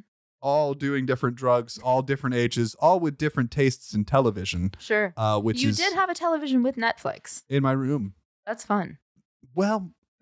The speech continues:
Speaker 2: <laughs>
Speaker 1: but I'm not the kind of guy that's like, "We need to fucking watch Seinfeld." You know what I mean?
Speaker 2: Yeah.
Speaker 1: And so I always just left it up to my roommate to decide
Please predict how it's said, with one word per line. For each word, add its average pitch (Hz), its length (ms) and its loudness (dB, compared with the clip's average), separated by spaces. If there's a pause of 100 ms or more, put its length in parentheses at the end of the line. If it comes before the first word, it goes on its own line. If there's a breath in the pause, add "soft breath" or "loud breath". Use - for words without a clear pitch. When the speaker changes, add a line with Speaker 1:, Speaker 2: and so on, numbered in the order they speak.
(140)
Speaker 2:
<laughs> 359 460 -4
Speaker 1:
but 185 140 4
I'm 220 180 2
not 233 220 -2
the 170 80 -2
kind 175 240 0
of 151 60 0
guy 143 180 2
that's 139 280 -4
like, 113 320 2 (160)
"We 143 260 0
need 208 180 0
to 143 80 0
fucking 127 480 0
watch 110 480 0
Seinfeld." 110 880 -2 (220)
You 131 120 0
know 131 80 4
what 131 80 2
I 131 40 -4
mean? 127 260 -8 (220 loud breath)
Speaker 2:
Yeah. 196 120 -4
Speaker 1:
And 135 100 -4
so 151 140 2
I 139 100 2
always 143 460 0
just 123 240 -4
left 120 240 4
it 117 80 -2
up 113 140 0
to - 80 -4
my 104 100 2
roommate 104 500 0 (120)
to 117 100 2
decide 104 600 0